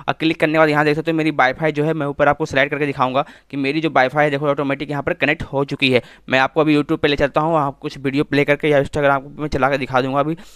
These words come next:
देखिए मेरी Wi-Fi जो है वो कनेक्ट हो गई है और ये चलेगी तीस मिनट तक आपको दोस्तों, एक नंबर पे आपको तीस मिनट तक चलेगी। ठीक है, तो मैं चलता हूँ YouTube पे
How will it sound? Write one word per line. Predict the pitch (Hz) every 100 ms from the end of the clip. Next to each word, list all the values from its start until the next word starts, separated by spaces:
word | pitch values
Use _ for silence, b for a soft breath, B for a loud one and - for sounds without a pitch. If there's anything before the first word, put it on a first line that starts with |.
| B
देखिए | 123 143
मेरी | 143
Wi-Fi | 139 131 160
जो | 143
है | 143 170
वो | 170
कनेक्ट | 151 147 -
हो | 131
गई | 135
है | 151 - B B
और | 127
ये | 160
चलेगी | 175 131 139 185 -
तीस | 147 151
मिनट | 151 135
तक | 123
आपको | 117 117
दोस्तों, | 117 120
एक | - 156
नंबर | 160 139 139
पे | 180
आपको | 165 165
तीस | 160 160
मिनट | 156
तक | 143
चलेगी। | 139 127 156 196 b b b -
ठीक | 175
है, | 170
तो | -
मैं | 131
चलता | 139 135
हूँ | 170
YouTube | 156 143 170 160
पे | 190